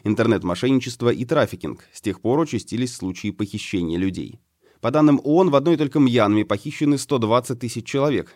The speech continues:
и ещё минимум сто тысяч человек в Камбодже, и несколько десятков тысяч иностранцев против воли занимаются мошенничеством в Таиланде, Лаосе и на Филиппинах.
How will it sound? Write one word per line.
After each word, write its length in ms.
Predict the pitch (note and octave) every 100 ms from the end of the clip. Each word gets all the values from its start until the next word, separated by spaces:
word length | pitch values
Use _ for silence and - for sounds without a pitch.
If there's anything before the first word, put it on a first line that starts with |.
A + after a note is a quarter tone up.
| _
и 100 | -
ещё 260 | F#2+ - G#2+
минимум 320 | G#2+ A2 A2
сто 260 | - B2 G2+
тысяч 300 | F#2+ F2 -
человек 360 | G#2 F#2+ F2+
в 40 | -
Камбодже, 600 | A#2 G2+ E2+ E2+ C3 E3 - - -
и 60 |
несколько 320 | B2+ D3+ E3+ E3
десятков 420 | D3 E3+ E3 D3
тысяч 320 | D3 C3+ C3
иностранцев 580 | C3+ A#2+ C#3 D3+ C#3 -
против 320 | C3 B2 G#2+
воли 260 | G#2+ D3+ C3
занимаются 460 | A2+ A2+ C3 B2+
мошенничеством 720 | B2 G#2+ C3+ B2 A#2 A#2 B2+
в 60 | A#2+
Таиланде, 640 | A2+ F#2+ G#2+ C3 C#3+ C3+
Лаосе 460 | A#2+ G#2 A#2+ B2 B2
и 80 | B2
на 100 | A#2
Филиппинах. 600 | C3+ D3 C#3 F#2+ -